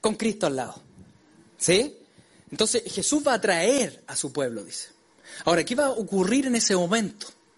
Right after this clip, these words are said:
Por lo cual os decimos esto en palabra del Señor, que nosotros que vivimos, que habremos quedado hasta la venida del Señor, no precederemos a los que durmieron.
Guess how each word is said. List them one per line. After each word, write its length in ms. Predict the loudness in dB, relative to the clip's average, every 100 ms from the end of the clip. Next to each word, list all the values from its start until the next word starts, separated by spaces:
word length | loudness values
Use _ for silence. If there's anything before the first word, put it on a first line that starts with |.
| _ _ -20 -20 -20 -8 2
Por 120 | 4
lo 140 | 6
cual 160 | 4 4
os 80 | 0
decimos 380 | 0 0 0
esto 180 | -2 -4
en 40 | 0
palabra 280 | 2 4
del 80 | 2
Señor, 280 | 0 -2 -2
que 120 | 0
nosotros 340 | 2 4 2 2
que 100 | 2
vivimos, 420 | 4 4 2 2
que 120 | 2
habremos 460 | 2 4 4 4 2
quedado 420 | 2 6 6 4
hasta 220 | 2 -2
la 100 | -2
venida 400 | -4 -2 2 2
del 100 | 2
Señor, 400 | 2 4 4 2 -2 -6 2
no 280 | 4 4
precederemos 960 | 4 2 2 2 2 2 4 2 0 -2
a 60 | -4
los 100 | -4
que 100 | -4
durmieron. 440 | 2 2 2